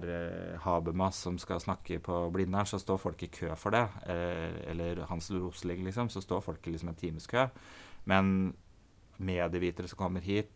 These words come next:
som gir en gjesteforelesning, det er veldig sjelden at det kommer mer enn ti, tjue, liksom, utenom emnet. Så studenter i dag er, eh,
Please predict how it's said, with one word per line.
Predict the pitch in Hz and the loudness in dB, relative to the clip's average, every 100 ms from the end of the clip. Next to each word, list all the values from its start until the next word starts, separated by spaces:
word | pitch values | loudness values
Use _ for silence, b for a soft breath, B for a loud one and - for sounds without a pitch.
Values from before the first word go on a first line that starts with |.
| - | -14
som | - 95 | -8 -2
gir | 92 85 85 | 0 0 0
en | |
gjesteforelesning, | 90 - - 80 78 - 107 107 | -2 -4 -6 -4 -4 -2 -2 2
det | 85 | 2
er | 82 | 2
veldig | 78 82 | -2 -4
sjelden | - 85 78 80 | -2 -2 -2 -6
at | 78 | -6
det | 80 | -6
kommer | 78 78 76 | -6 -4 -6
mer | 71 73 | -6 -8
enn | 80 | -8
ti, | - 76 78 76 78 - - - | -8 -6 -4 -4 -6 -8 -14 -14
tjue, | - 82 76 78 | -6 -6 -4 -6
liksom, | 78 80 | -6 -6
utenom | - 80 - 71 78 80 78 | -6 -8 -8 -6 -4 -6 -6
emnet. | 92 80 73 92 - - b b b b b b b - | -6 -6 -6 -8 -10 -20 b b b b b b b -8
Så | - 104 104 101 101 - - - - - - | 4 8 8 6 0 -16 -20 -20 -20 -20 -14
studenter | - 117 104 85 107 | -4 2 2 2 2
i | |
dag | 101 107 127 | 2 4 4
er, | 90 90 95 98 101 - B B B B - | 2 2 0 -2 -10 -16 B B B B -2
eh, | 95 95 95 98 | 2 4 4 2